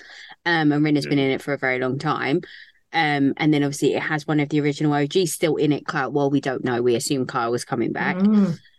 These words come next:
Speaker 1: Um,
Speaker 2: Sure.
Speaker 1: so on that note, what was your gateway franchise? So what got you, which one got you into the Housewives?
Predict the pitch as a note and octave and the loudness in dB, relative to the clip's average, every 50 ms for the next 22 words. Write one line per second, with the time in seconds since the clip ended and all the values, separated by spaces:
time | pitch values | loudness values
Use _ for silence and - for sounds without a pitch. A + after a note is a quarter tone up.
0 | _ _ _ _ _ _ _ _ - C4 C4 C4 B3+ B3+ B3+ A3+ G#3+ - - - | _ _ _ _ _ _ _ _ -4 0 0 2 4 4 2 2 2 -2 -2 0
1 | - - - - - - - - - _ - - - - B3 A3+ - B3+ C4 C4 | 0 -2 -2 -2 -6 -10 -12 -12 -18 _ -12 -8 -2 0 0 0 2 2 2 2
2 | C#4 C4 - - A#3+ A#3+ A3+ F3+ C3+ B2 G#3 F#3+ A#3+ - _ _ _ _ _ _ | 2 2 0 0 0 2 2 2 2 4 2 2 2 -2 _ _ _ _ _ _
3 | _ _ - F3+ G#3+ G3 - - C#4 A3+ - C#4 B3+ G#3 - G#3 G3+ F#3+ - F#3+ | _ _ -10 -4 -2 -2 0 2 0 2 2 0 0 0 0 0 0 0 0 0
4 | E3+ D#3 D3 - C#3+ C3 D3 - D#3+ - - D3 - F#3+ F3+ F3 G3 G3 - - | 0 0 0 -2 -4 -4 -4 -4 -4 -4 -4 -2 0 0 0 2 0 0 2 0
5 | F#3+ - G3 F#3+ F3+ F3+ F3+ E3+ E3 D#3+ _ - F3 F3+ - - G#3+ G#3 F#3+ F3 | -2 0 2 2 4 4 4 2 0 -2 _ -2 -2 -2 -2 0 0 0 2 2
6 | F#3 E3+ - E3+ D#3+ E3 E3+ D#3+ D3+ D#3+ D3+ D3+ D3 C3+ C#3 - - - A1 - | 0 0 0 0 2 2 2 0 0 0 -2 0 -2 -4 -4 -4 -4 -2 -2 -4
7 | - - - - - | -4 -10 -14 -16 -18